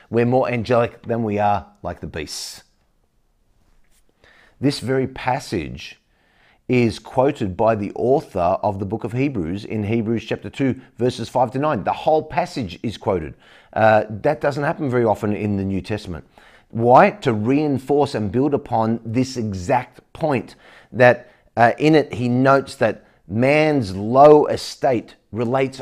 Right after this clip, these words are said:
only to this world and not to the world to come, Hebrews two five.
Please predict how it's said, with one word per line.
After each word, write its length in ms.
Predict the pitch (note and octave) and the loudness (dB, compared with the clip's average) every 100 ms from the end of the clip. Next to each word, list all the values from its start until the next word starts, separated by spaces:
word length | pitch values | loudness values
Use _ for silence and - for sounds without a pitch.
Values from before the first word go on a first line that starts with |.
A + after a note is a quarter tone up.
| - | -6
only 480 | D3 D#3 D3 C#3 B2+ | -2 -2 0 -2 -2
to 180 | D3 | -2
this 260 | B2 B2 - | 0 -2 -4
world 520 | A2 C#3 C#3+ F#2 - - - | -2 2 2 0 -4 -18 -6
and 260 | A#2 A#2 | -2 0
not 240 | C3+ D3 - | 2 0 0
to 100 | C#3+ | -2
the 120 | B2 | 0
world 260 | B2+ B2+ A2 | 2 2 -2
to 60 | |
come, 280 | - C#3+ G#2+ | -4 -2 0
Hebrews 360 | A2+ A#2 A#2 - | -2 0 -2 -4
two 180 | - A#2+ | -6 0
five. 300 | C3+ B2+ | 2 2